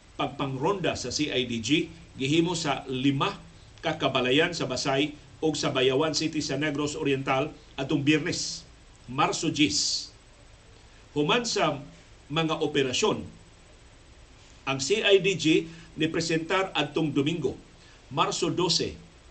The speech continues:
sa ilang mga dinakpan para sa inquest proceedings atubangan sa state prosecutors sa Department of Justice. So, pertig yung <laughs> gibalhin na ni sila sa Metro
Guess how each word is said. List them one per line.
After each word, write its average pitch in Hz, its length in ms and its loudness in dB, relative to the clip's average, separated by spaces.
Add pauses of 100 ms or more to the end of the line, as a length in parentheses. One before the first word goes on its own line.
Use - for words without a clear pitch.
(460)
sa 135 400 -2 (160)
ilang 180 320 4
mga 185 240 -4
dinakpan 156 560 -2
para 165 240 2
sa 160 240 -2
inquest 185 560 -2
proceedings - 800 -4 (320)
atubangan 156 520 0
sa - 160 -4
state 170 320 -4
prosecutors 147 720 -2 (200)
sa 151 200 -2
Department 147 640 -2
of 117 160 -6
Justice. - 640 -8 (640)
So, 123 80 -14
pertig 170 400 -6
yung 165 160 -2 (360)
<laughs> - 340 -16
gibalhin 180 420 0
na 196 80 -2
ni 190 160 -2
sila 180 160 0
sa 165 120 -6
Metro 160 200 -6